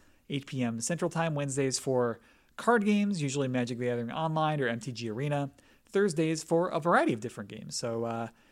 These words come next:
Shelby, recently I finished up A Way Out on stream, and that was a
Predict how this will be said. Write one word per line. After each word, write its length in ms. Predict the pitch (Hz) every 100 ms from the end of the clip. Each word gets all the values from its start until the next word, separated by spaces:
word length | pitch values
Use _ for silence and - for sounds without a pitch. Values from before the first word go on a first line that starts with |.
| _
Shelby, 300 | - 135 127
recently 360 | 127 123 131 123
I 40 |
finished 320 | 117 131 -
up 100 | 127
A 160 | 123 135
Way 300 | 117 120 107
Out 420 | 123 160 - - - _ _ -
on 200 | 120 117
stream, 440 | - 127 113 170
and 100 | 143
that 100 | 117
was 200 | 120
a 80 | 113